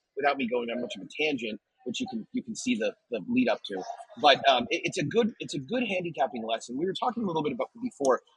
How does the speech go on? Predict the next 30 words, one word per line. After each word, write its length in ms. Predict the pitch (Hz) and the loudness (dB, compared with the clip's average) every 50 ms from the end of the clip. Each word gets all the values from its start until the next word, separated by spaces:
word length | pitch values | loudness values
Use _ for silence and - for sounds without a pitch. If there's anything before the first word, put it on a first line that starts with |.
| _ - | _ -4
about 240 | 139 123 139 127 123 | 4 6 8 8 8
what 140 | 143 185 185 | 8 4 4
you 100 | 185 175 | 2 -2
do 120 | 143 160 156 | -8 -6 -6
with 140 | 143 139 117 | -4 -4 -4
a 40 | - - | -6 -6
horse 260 | - 127 123 - - - | -6 -6 -6 -6 -6 -4
like 180 | 113 113 113 104 - - | -4 -4 -4 -6 -8 -12
Olympian, 440 | 117 113 131 131 - 110 101 98 95 - | -10 -8 -8 -8 -8 -8 -10 -10 -10 -8
who 80 | 117 117 | -8 -8
was 120 | 113 - - - | -8 -6 -4 0
coming 220 | 190 208 214 202 135 135 | 2 2 2 2 2 2
out 120 | 143 131 | 2 2
of 80 | 123 117 | 0 -2
a 60 | 107 | -6
bad 320 | - - - 113 117 117 110 107 | -8 -4 0 2 2 2 2 0
effort 340 | 110 - - 110 101 90 - _ _ _ _ _ - | -2 -4 -4 -6 -6 -6 -8 _ _ _ _ _ 2
where 160 | 127 135 131 | 4 4 6
there 140 | 123 131 117 | 6 4 4
was 160 | 117 113 131 | 2 0 -2
really 280 | 151 170 165 156 143 | 0 0 2 2 2
no 200 | 127 123 127 123 | 2 4 4 2
discernible 560 | 117 113 110 - - 123 120 113 95 104 101 98 | 2 0 -4 -4 -2 -2 -2 -2 -2 -4 -6 -6
excuse. 560 | 92 - - - - 113 98 - - - - _ _ _ _ _ - | -6 -8 -8 -4 -4 -4 -4 -4 -8 -12 -14 _ _ _ _ _ -2
Forte 380 | 202 240 302 254 - 247 220 190 | 2 2 4 4 6 4 4 4
was 160 | 160 156 - | 2 0 -4
coming 280 | - - 160 151 143 135 120 | -6 -6 -6 -4 -4 -2 0
out 200 | 120 123 123 120 - | 2 2 0 0 -2
of 100 | 123 120 110 | -6 -8 -6
an 140 | 117 110 | -8 -8